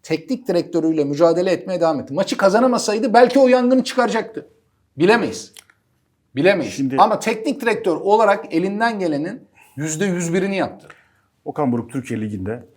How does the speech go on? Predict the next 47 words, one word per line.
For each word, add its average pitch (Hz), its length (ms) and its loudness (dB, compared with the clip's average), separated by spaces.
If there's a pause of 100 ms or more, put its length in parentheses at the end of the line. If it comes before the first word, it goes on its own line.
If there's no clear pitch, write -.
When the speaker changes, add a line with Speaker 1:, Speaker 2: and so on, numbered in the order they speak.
(100)
Speaker 2:
son 113 400 -6
derece 107 340 -4 (180)
ligi 120 200 -6
çözmüş, 107 540 -8
cesurca 113 400 -8
oynatan 110 380 -4
bir 107 40 -6
hoca 104 320 -6 (120)
olarak 98 340 -8 (120)
çok 110 260 -8
büyük 110 240 -8
bir 117 60 -8
alkış 107 300 -12
hak 110 200 -10
etti 117 220 -10
bir. - 280 -12 (720)
Bülent 123 340 -2
Uygun 123 240 0
için 123 240 -8
son 131 380 -2
derece 113 220 -2
kötü 117 220 -12
bir 101 60 -12
teknik - 340 -12
direktörlük 98 460 -10
gecesi. 95 420 -8
Alex 117 360 -8
Pritchard'ı 113 460 -10
ortaya 117 380 -6
aldıktan 107 340 -8
sonra 120 260 -10
oyunu 117 280 -8
nasıl 120 180 -10
bu 113 60 -16
tarafa 110 260 -14
yıktığını 107 300 -16
kendisi 104 340 -14
de 104 60 -12
görmüş 92 300 -18
olmasına 90 360 -20
rağmen 92 280 -12 (520)
çok 104 220 -12
geç 98 220 -12
yaptı. - 200 -16
Speaker 1:
Geç 233 280 2
mi 151 100 -4
kaldı? 135 500 -4